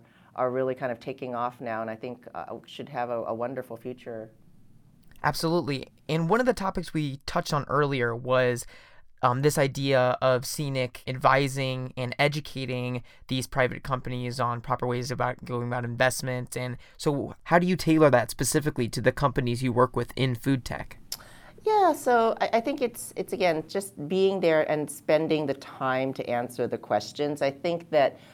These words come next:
Speaker 1: you know, everybody gets, um, the idea of that we all need to eat, but at the same time, I think they don't really understand the technology behind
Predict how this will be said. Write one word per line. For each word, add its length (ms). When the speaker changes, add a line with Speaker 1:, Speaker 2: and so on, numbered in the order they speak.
Speaker 1:
you 80
know, 100
everybody 720
gets, 680
um, 600
the 120
idea 560
of 380
that 160
we 180
all 140
need 200
to 120
eat, 360
but 400
at 140
the 60
same 340
time, 260
I 80
think 400
they 160
don't 600
really 320
understand 800
the 80
technology 800
behind 880